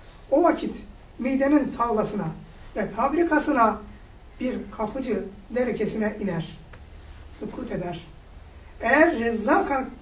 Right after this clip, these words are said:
Rezzak Kerim'e satsan, o zaman dildeki kuvve-i zayika, rahmeti ilahiye hazinelerinin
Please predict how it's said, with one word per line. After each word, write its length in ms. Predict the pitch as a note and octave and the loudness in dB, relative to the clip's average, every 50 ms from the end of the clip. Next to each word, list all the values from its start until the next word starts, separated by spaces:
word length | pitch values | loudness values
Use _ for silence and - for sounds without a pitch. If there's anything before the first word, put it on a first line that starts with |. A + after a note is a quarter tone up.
| - - - G#3 | -18 -12 -4 -2
Rezzak 400 | A3 A#3 A#3 D#4 D4+ C#4+ - - | 0 2 4 2 2 2 0 -4
Kerim'e 340 | - C#4 C4+ C4 B3 A#3 G#3 | -4 -2 0 2 2 0 0
satsan, 600 | - - G#3+ - - - - G#3 B3 C#4+ - - - - - - - - - - - - - - - - - | 0 -2 -2 -2 -2 0 2 2 2 2 0 -4 -8 -14 -18 -20 -20 -20 -20 -20 -20 -20 -20 -20 -20 -14 0
o 120 | - D#4 D4+ | 6 6 6
zaman 460 | C#4+ C4 A#3 A#3 B3 D4+ D#4+ D#4+ - - - - - - - - - | 6 6 4 6 6 6 6 4 2 -4 -12 -18 -20 -20 -20 -16 -8
dildeki 500 | - A3+ A3+ A3+ A#3 C#4+ D4 - - A3 | -6 -2 -2 0 0 0 -2 -2 -4 -4
kuvve-i 380 | - - A3+ A3 A#3 D4 D4 C4+ | -4 -4 -2 2 6 6 6 6
zayika, 680 | G#3+ G#3 A3+ A3 A3 A3 A3 A3 - A3+ B3+ C#4 D4 C#4+ - - - - - - - - - - - - - | 4 4 4 6 6 4 2 2 4 6 6 6 6 4 -6 -12 -18 -20 -20 -20 -20 -20 -20 -20 -16 -4 2
rahmeti 460 | G#3+ A3 G#3 A3 B3 C#4+ D4+ D4 D#4+ | 2 2 2 2 2 2 2 2 4
ilahiye 880 | E4+ D#4+ B3+ C4 D#4 C#4 C4+ C4+ C4+ A3 G#3 A3 A3+ A3+ A3+ G#3+ G3+ - - - - - - - | 2 2 4 6 8 10 10 10 10 8 4 2 2 2 2 2 2 0 -6 -14 -16 -20 -8 -4
hazinelerinin 1000 | A#3 A#3 A3 A3+ A#3 A#3 A3+ G#3+ G#3+ G#3+ G#3+ G#3 G#3+ A#3+ C4 B3+ F#3 E3 - | -2 -2 -2 0 0 4 4 4 4 4 4 4 4 4 4 2 0 -4 -6